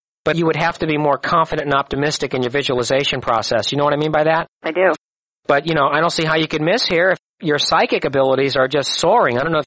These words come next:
Speaker 1: you're aware of how psychic and powerful you're becoming, but the, Pluto will be trine your Mercury and your Venus.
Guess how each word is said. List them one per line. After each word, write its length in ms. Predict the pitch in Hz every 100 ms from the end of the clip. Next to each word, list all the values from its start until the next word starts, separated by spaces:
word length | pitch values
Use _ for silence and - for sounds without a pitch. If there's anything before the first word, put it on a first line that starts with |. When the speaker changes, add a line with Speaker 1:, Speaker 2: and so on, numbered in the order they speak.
| _ _
Speaker 1:
you're 140 | 147
aware 340 | 139 139 185 156
of 100 | 127
how 180 | 139
psychic 400 | 135 160 160 160
and 100 | 139
powerful 400 | 127 147 170 165
you're 160 | 139 139
becoming, 500 | 131 - 98 143 127 - _ _ -
but 120 | 143
the, 100 | 156 -
Pluto 300 | - 185 190
will 100 | 160
be 140 | 147 139
trine 360 | - 156 160
your 100 | 151
Mercury 420 | 143 151 - 156
and 240 | 143 156 175
your 120 | 147
Venus. 500 | 143 170 147 147 -